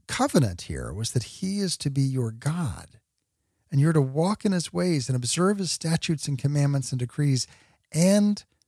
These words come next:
to hearken to his voice. This means that God is going to be speaking to them. God was longing to walk with them. And so this is very much the same thing that God is longing for us to do as well.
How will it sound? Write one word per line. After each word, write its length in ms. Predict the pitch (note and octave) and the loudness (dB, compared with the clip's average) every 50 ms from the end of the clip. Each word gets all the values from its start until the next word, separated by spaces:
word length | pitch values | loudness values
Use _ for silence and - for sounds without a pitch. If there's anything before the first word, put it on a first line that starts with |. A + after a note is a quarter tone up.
| _ _ _ _ _ _ _ | _ _ _ _ _ _ _
to 140 | - - B2 | -10 -8 -6
hearken 640 | A#2 - - - - F#3 G3 G#3+ - - G3 F#3+ F3+ | -6 -6 -6 -4 0 2 2 2 2 2 2 2 2
to 140 | - - D#3 | 2 2 4
his 280 | C#3+ D3 D#3+ D3 - | 4 4 4 4 0
voice. 760 | - C#3+ C#3 C#3 C#3 A#2 F#2 - - - - - - - - _ _ _ _ _ _ _ _ _ _ _ _ _ | -4 -4 -4 -4 -2 -4 -6 -8 -8 -8 -8 -8 -8 -10 -14 _ _ _ _ _ _ _ _ _ _ _ _ _
This 160 | - C3+ - | -2 0 2
means 220 | - D#3+ E3+ D3+ - | 4 4 4 4 4
that 160 | - C#3+ C3+ | 0 0 2
God 200 | - D3+ E3+ F#3+ | 2 2 2 2
is 100 | G3 D#3+ | 0 0
going 200 | - E3+ F3+ G3 | 2 2 2 2
to 60 | F3+ | 2
be 100 | D3+ C#3+ | 0 0
speaking 500 | B2 - - - F#3 G3+ - - G#2+ F2 | -2 -2 -2 -4 -4 -4 -4 -6 -6 -6
to 80 | - E2+ | -6 -8
them. 220 | - - - - | -10 -10 -12 -4
God 220 | E2 C3+ D3+ F3+ G3+ | 0 2 2 4 4
was 200 | G3 E3 C#3+ - - | 4 2 2 0 -4
longing 800 | C#3+ C#3 C3+ C3+ D3 D#3+ F3+ A3 B3+ B3+ G3 C3+ G#2 G2 G#2 G#2+ | -6 -6 -4 0 2 4 6 6 6 6 4 2 2 -2 -4 -4
to 120 | - - C#3 | -2 -2 -2
walk 460 | B2+ B2+ D3 D#3+ F3+ B3+ - - - | -2 0 -2 -2 -2 -4 -6 -6 -6
with 240 | G2+ E2+ - - - | -6 -6 -6 -8 -8
them. 240 | - C2 A#1+ A#1 A#1 - - - _ _ _ _ _ _ _ - | -8 -8 -8 -10 -14 -20 -20 -20 _ _ _ _ _ _ _ 2
And 160 | - D3 C#3+ | 4 4 4
so 200 | - - D3+ D3 C#3 C3 C#3+ - _ _ _ - | 4 4 4 2 2 0 -4 -16 _ _ _ 0
this 260 | - F3 G3 - - - | 2 2 2 2 0 -4
is 800 | - F3 G#3 A3+ G3+ A#2+ D2+ A#1+ - - B2 C#3 - - - - - _ _ _ _ _ _ _ | -2 0 2 2 2 0 -2 -4 -8 -10 -8 -6 -6 -6 -8 -10 -14 _ _ _ _ _ _ _
very 320 | B2 C#3 D#3+ F3 F#3+ F3+ | 0 2 2 4 4 2
much 400 | C3 F#2+ - - - - - - | 2 2 -2 -6 -10 -10 -10 -8
the 80 | - G#2 | -6 -6
same 320 | - - B2 A#2+ A#2 A#2+ | -4 -2 -2 0 0 -2
thing 300 | A2 - G2+ F2+ F2+ F2+ | -2 -4 -6 -6 -6 -8
that 180 | F2 F#2+ - _ | -10 -12 -12 _
God 340 | - F2+ D2+ D#2 D#2+ - - _ | -6 -4 -4 -4 -6 -10 -12 _
is 240 | - A2+ G2+ - | -6 -6 -6 -6
longing 540 | - G2 G2+ G#2+ A#2+ B2+ C3 B2+ B2 B2 A#2+ | -6 -6 -2 -2 0 0 0 0 0 -2 -2
for 300 | A#2 - - B2 G#2 - | -4 -4 -4 -4 -4 -4
us 240 | C#2+ D2+ D#2 - - | -6 -8 -6 -6 -8
to 120 | - - E2+ | -8 -8 -10
do 200 | D#2 D2+ C#2+ D2 | -8 -8 -8 -8
as 140 | D#2+ - - | -8 -6 -6
well. 320 | E2 E2 D2+ - - - | -6 -6 -6 -8 -14 -18